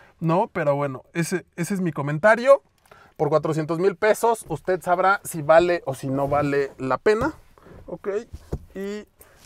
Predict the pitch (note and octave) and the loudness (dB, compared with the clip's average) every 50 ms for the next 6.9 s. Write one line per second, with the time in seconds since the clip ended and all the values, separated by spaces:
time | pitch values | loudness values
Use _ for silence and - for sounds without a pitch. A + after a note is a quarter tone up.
0 | - - D3+ D#3+ D#3 D3 C#3+ C3+ - D#3+ F3 F3+ - - F3+ D#3+ E3 C#3 C3 C3+ | -10 -8 -6 -4 -4 -4 -4 0 2 2 2 2 2 0 -2 -2 0 -2 -2 -2
1 | B2 - E3 F#3 F3+ F3 D3 - G3+ G#3+ A#3 D4 A#3 D3 D3+ D3 - C#3+ C3+ D3 | -2 2 4 6 6 6 6 6 6 6 6 4 4 2 -2 0 2 2 4 4
2 | E3 D#3+ - - D#3 D3+ C#3+ D3 D3 D3 D3 D3 D3+ D#3 D#3 D#3 D3+ D3 C3+ C#3+ | 2 2 0 -2 -4 -2 -2 -2 -2 -4 -4 -4 -2 -2 -2 -2 -2 -2 0 0
3 | D3 D3 D3 C#3+ C3+ C3 B2 - - C#3 B2+ A#2 A2+ A#2 - - - - B2 A#2+ | 0 0 0 -2 -2 -4 -6 -6 -6 -6 -6 -6 -6 -8 -12 -14 -14 -12 -8 -6
4 | B2 D3 E3 - - C3 A#2 A2+ A2+ A#2 A#2 G#2+ G#2 - _ _ _ - - - | -6 -6 -6 -2 0 0 0 0 0 -2 -4 -6 -6 -10 _ _ _ -20 -20 -20
5 | - _ - D#3+ D3+ C3 B2+ A#2 G#2+ A#2 D3 - - D#3 D3+ C#3 C3+ C#3 C#3 - | -20 _ -4 -2 -2 -2 -4 -6 -8 -8 -8 -8 -8 -8 -8 -6 -6 -6 -8 -8
6 | B2+ A2+ - - A#2+ A#2 - C#3+ C#3+ C#3+ B2+ - - F#3 F#3+ G3+ A3+ - | -10 -10 -10 -10 -8 -8 -6 -6 -6 -8 -8 -8 -6 -6 -4 -6 -6 -8